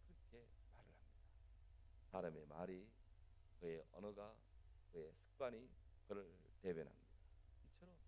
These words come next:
말이라는 것이 형성된 인간의 습관과 관습은 그렇게 강력한 것이에요. 오늘 성경, 성-, 성경은 말합니다. 지혜자 입의 말은 은혜롭다, gracious.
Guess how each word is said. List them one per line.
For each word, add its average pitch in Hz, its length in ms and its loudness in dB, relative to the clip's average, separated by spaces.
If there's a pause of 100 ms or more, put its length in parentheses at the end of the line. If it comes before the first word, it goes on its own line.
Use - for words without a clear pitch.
(520)
말이라는 104 600 4
것이 87 300 -8 (140)
형성된 85 680 -4
인간의 110 400 -2
습관과 135 500 -6 (100)
관습은 120 600 -2 (520)
그렇게 - 400 0 (300)
강력한 120 720 0
것이에요. - 260 -8 (1120)
오늘 165 200 4
성경, 123 580 0
성-, 127 240 -6
성경은 113 360 4
말합니다. 87 640 6 (760)
지혜자 175 380 8
입의 127 360 2
말은 92 360 0 (380)
은혜롭다, 117 640 0 (380)
gracious. 90 680 2